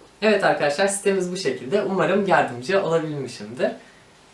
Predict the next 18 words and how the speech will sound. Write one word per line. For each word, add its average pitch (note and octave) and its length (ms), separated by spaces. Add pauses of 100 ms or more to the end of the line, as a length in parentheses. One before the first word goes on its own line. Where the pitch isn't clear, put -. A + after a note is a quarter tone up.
(140)
Evet, G#3 260
bu A3+ 40
tarz A3 320
içeriklerin F#3+ 460
devamının F#3 460
gelmesini F3+ 480
istiyorsanız, F3 760 (240)
e, D3 280
bu A3+ 120
videoyu B2 420
beğenip F3+ 420 (320)
yorumlar G3 520
kısmında A2 500
da, G3+ 260 (400)
e, C#3+ 260
bana G#3 280
belirtirseniz G3 680
sevinirim. D#3 520